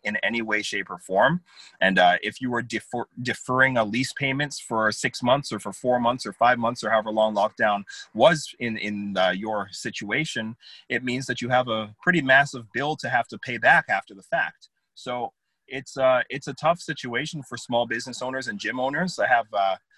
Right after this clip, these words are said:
colleagues and friends who have been lobbying to try to get a little bit more support in that, uh, re-, in that realm from the government,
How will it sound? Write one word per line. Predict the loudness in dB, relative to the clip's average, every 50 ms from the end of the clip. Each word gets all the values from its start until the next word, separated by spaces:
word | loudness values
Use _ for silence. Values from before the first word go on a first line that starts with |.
| _ _ _
colleagues | 0 0 0 2 0 -4 -6 -8 -10
and | -12 -12 -4
friends | 0 0 2 2 0 -4
who | -6 -6 -6 -6
have | -6 -6 -6
been | -6 -2 2
lobbying | 4 4 4 4 2 -2 -4 -4 -6
to | -8 -10
try | -4 0 0 0
to | 0 0
get | 0 0 0
a | 0
little | -2 -4 -6
bit | -6 -6 -6 -4
more | -4 -2 -4
support | -4 -6 -8 -10 _ 0 2 2 2 0 -2
in | -6 -6 -4 2
that, | 4 6 6 4 2 -2 -2 0 2
uh, | 2 2 0 -4 -12 -20 -20 -20 -14 -4
re-, | -2 -2 -2 -2
in | -4 -2 0
that | 2 2 2 2 0
realm | 2 2 2 2 0 -4 -8
from | -8 -6 -8 -8 -6
the | -6
government, | -2 -2 0 0 -2 -4 -4 -4 -6